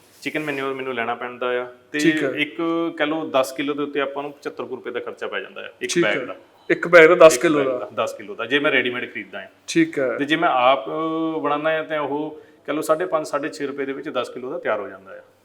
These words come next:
Speaker 2: ਇੰਨਾ ਫਰਕ ਹੈ?
Speaker 1: ਹਾਂਜੀ, ਹਾਂਜੀ। ਡੇਢ ਰੁਪਏ ਦਾ ਦੇਖੋ, ਜਿੰਨੇ ਮਾਰਜਿਨ ਲੈਣਾ ਉਹ ਡੇਢ ਦੋ ਰੁਪਏ ਦਾ ਤਾਂ ਮਾਰਜਿਨ ਰੱਖੂਗਾ ਨਾ
Speaker 2: ਠੀਕ ਹੈ।
Speaker 1: ਆਪਣੇ ਕੋਲ ਵਿੱਚ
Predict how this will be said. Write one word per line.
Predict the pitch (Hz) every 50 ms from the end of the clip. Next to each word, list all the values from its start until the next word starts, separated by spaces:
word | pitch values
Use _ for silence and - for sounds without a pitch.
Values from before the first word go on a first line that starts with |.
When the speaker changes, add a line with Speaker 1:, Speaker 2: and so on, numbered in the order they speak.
| _ _ _ _
Speaker 2:
ਇੰਨਾ | 170 175 208 220
ਫਰਕ | 214 226 208 208 208 -
ਹੈ? | 196 196 - - - -
Speaker 1:
ਹਾਂਜੀ, | 135 123 117 113
ਹਾਂਜੀ। | 110 110 - - -
ਡੇਢ | - 147 151 180 202 214
ਰੁਪਏ | 214 208 196 208
ਦਾ | 202 208
ਦੇਖੋ, | 190 190 185 190
ਜਿੰਨੇ | 180 185 190
ਮਾਰਜਿਨ | 185 165 151 143 143 147 160 156
ਲੈਣਾ | 156 151 160
ਉਹ | 160 151
ਡੇਢ | 139 143 151 147
ਦੋ | 147 147 143
ਰੁਪਏ | 135 139 139
ਦਾ | 131 139
ਤਾਂ | 131 135
ਮਾਰਜਿਨ | 127 117 - - 123 113
ਰੱਖੂਗਾ | 104 - - 117 107
ਨਾ | 104 - 220
Speaker 2:
ਠੀਕ | 220 196 - 165
ਹੈ। |
Speaker 1:
ਆਪਣੇ | 143 117 -
ਕੋਲ | - 101
ਵਿੱਚ | 104 -